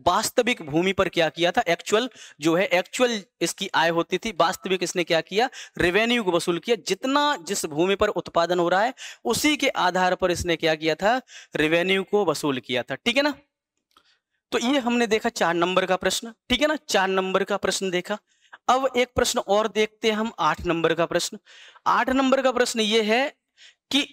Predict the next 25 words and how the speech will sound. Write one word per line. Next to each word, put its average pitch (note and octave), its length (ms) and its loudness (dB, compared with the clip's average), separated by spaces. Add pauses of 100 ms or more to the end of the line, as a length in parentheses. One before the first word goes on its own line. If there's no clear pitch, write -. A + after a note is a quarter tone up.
इल्तुतमिश A#3 720 0
को A#3+ 220 2
दिल्ली G3+ 480 0
सल्तनत G3+ 460 -2
का A3 220 0 (180)
वास्तविक G3 580 0
संस्थापक F3+ 640 0
कहा D#3+ 240 -2
जाता B2+ 340 0
है। C3 140 -8 (1080)
जैसे A3 340 2
ही D4+ 80 4
हमने C4 280 2
कहा B3+ 240 2
कि C4 120 -4
प्रश्न A#3+ 320 0
की A#3+ 160 0
डिमांड E3+ 420 2
क्या C#3 220 2
है, B2+ 180 -2
प्रश्न G#3 320 0
की A3+ 140 -2
डिमांड F#3 380 2
क्या G3 200 2
है, B3 180 0